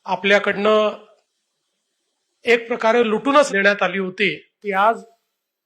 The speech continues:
पुन्हा एकदा आपल्या महाराष्ट्रामध्ये परत आलेली आहे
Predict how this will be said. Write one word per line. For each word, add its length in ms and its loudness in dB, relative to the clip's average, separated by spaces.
पुन्हा 300 4
एकदा 440 2
आपल्या 360 0
महाराष्ट्रामध्ये 840 2
परत 380 2
आलेली 340 0
आहे 280 0